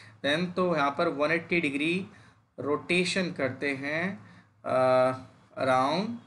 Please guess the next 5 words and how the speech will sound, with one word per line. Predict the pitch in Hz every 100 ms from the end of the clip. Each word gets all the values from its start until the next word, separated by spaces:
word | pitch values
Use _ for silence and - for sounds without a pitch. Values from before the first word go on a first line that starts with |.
| - 117
bond | 127 139 175 196 -
किसके, | - - 147 - - - _ _ _ _ -
अ, | 120 120 120 113
टू | 165 180 190 220 - - _ _ -
थ्री | 165 165 175 180